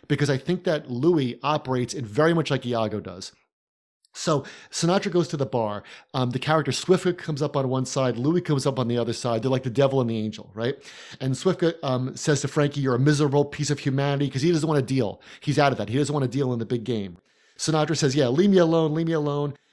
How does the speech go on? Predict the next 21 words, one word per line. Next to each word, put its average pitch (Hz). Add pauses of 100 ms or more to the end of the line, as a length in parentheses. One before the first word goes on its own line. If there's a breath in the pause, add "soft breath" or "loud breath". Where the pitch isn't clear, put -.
(140 soft breath)
And, 151
and 147
Louis 175
starts 160
to 135
stick -
up 143
for 127
Sinatra. 120
So 127
Sinatra 131
thinks 131
he 127
has 110
an 123
ally 131
there. 101 (500 soft breath)
And 127
then 156
Louis 165
says, 131